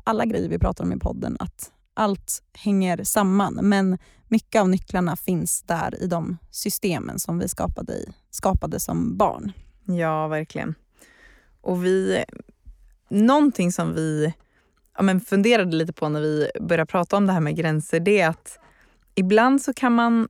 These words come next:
Speaker 2: höra eller få känslan av att folks gränssättning går för långt. Som att så här, "Fast nu drar du, har det väl ändå gått lite för långt, det här med gränserna."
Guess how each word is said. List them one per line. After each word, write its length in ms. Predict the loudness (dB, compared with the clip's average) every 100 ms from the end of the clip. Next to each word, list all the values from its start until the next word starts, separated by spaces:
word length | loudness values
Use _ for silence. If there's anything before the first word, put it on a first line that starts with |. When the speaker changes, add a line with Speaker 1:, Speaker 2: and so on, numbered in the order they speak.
| -6
Speaker 2:
höra 640 | 0 2 4 2 2 0
eller 600 | 0 0 0 0 0 -2 -6 _ _ _ -6
få 240 | 0 0
känslan 480 | 2 0 2 0 2
av 200 | 2 0
att 300 | -2 -8 -18 -16 -6
folks 420 | -2 -2 -4 -12 -4 2
gränssättning 1080 | 4 4 2 -2 -2 -2 -2 -2 -2 -2
går 440 | 0 2 2 0 -4 _ _ -6 0
för 100 | 4
långt. 880 | 6 6 4 0 -6 -6 _ -20 -20
Som 240 | -4 0
att 120 | 0 2
så 80 |
här, 160 | 2 2
"Fast 240 | 0 -2
nu 500 | 2 4 6 4 2 -4 _ _ _
drar 260 | 4 6 6
du, 160 | 2 2
har 180 | 2
det 60 | 2
väl 140 | 2
ändå 160 | 0 0
gått 240 | -2 -4
lite 200 | -6 -4
för 80 | 0
långt, 500 | 2 4 2 -6 -18 -12 -10 -6 -2
det 60 | 2
här 100 | 2
med 140 | 2
gränserna." 600 | 2 2 0 0 0 0